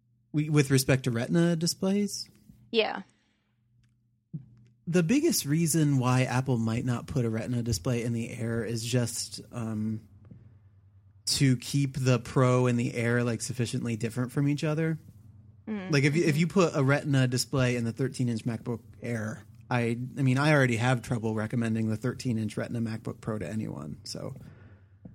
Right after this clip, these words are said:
Speaker 2: Mm-hmm.
Speaker 1: like, to, to maintain some sort of distinction between those product lines to give people more reason to spend the money on a,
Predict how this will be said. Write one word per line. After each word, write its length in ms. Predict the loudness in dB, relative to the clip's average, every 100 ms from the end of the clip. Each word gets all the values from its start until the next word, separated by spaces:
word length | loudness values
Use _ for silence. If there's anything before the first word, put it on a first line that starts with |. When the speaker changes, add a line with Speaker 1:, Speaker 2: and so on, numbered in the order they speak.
| -20 -6
Speaker 2:
Mm-hmm. 120 | 0
Speaker 1:
like, 200 | 0 0
to, 200 | 2 2
to 200 | 4 4
maintain 640 | 6 6 6 4 4 4 4
some 260 | 2 2 2
sort 240 | 0 0
of 100 | 0
distinction 640 | 0 0 0 -2 2 2 2
between 380 | 0 0 0
those 160 | 2 -2
product 400 | -2 -2 0 0
lines 300 | 0 0 0
to 80 | -2
give 260 | -2 -2
people 320 | -2 0 0 -2
more 340 | -2 0 0
reason 340 | 2 2 0 0
to 80 | -2
spend 280 | -2 -2
the 60 | 0
money 260 | 0 0 0
on 180 | 0 0
a, 180 | -2